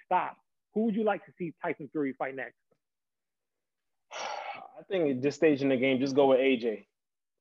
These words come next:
Speaker 2: Just go with A J, man. Um, end out the year, uh, on a positive note. On a, on a, we have two great fights that just happened the past two weeks. You know, finish off the year strong. I mean, obviously, it's probably not gonna happen. They're gonna wait till next year.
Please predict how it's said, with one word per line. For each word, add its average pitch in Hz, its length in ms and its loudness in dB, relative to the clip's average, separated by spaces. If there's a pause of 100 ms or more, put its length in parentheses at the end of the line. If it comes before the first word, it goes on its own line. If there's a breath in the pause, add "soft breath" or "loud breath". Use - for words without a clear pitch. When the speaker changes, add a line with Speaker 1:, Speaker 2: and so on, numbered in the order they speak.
Speaker 2:
Just 151 160 0
go 175 140 8
with 151 100 4
A 160 160 6
J, 131 180 0
man. 123 420 -6
Um, 120 360 0 (380)
end 151 180 2
out 156 120 2
the 147 80 -4
year, 143 360 0
uh, 127 300 0
on 135 160 -6
a 120 40 -4
positive 139 440 -4
note. 135 320 -4
On 123 120 -6
a, 123 40 -8
on 123 240 -8
a, 120 220 -4 (300)
we 135 180 -8
have 139 320 4
two 147 360 -4 (120)
great 131 300 -6
fights 131 240 -4
that 120 120 -2
just 127 160 -10
happened 131 360 -2
the 127 60 -6
past 131 340 -2
two 135 100 -6
weeks. 147 360 -4 (380)
You 123 120 -4
know, 123 120 0
finish 139 320 -4
off 135 180 2
the 139 80 0
year 135 180 2
strong. 151 460 0
I 139 60 0
mean, 143 140 0
obviously, 135 500 2
it's 131 120 -4
probably 131 340 2
not 127 200 -2
gonna 123 160 -6
happen. 127 340 -2
They're 123 80 -6
gonna 123 180 -4
wait 123 200 -6
till 120 140 -6
next 123 280 -8
year. 135 240 0